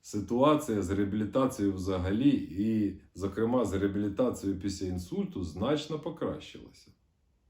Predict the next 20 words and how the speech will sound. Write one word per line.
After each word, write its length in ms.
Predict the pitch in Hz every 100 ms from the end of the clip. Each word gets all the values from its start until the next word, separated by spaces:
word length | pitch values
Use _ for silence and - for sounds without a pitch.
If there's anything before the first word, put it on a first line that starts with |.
| _ _ - _ _ _
Я 180 | 120 156
регулярно 640 | 180 139 160 208 208 175
зу-, 260 | 139 131 123
зу-, 280 | 127 139 123
зустрічаю 640 | 139 - 143 - 170 127
дописи 440 | 110 180 156 -
на 140 | 123 107
Facebook, 680 | - 104 92 101 202 - 87
що 220 | - 131
в 80 | -
тій 260 | - 214
чи 180 | - 120
іншій 640 | 165 175 - 135 120 101 - _ _
районній 480 | 104 117 175 151 120
лікарні 560 | 101 95 147 165 135
відкрито 520 | 101 95 - 151 143 107
нове 380 | 101 123 160
сучасне 680 | 120 95 85 131 147 123 104
відділення 640 | 90 87 104 135 120 101
реабілітації. 880 | 92 85 85 82 98 101 98 -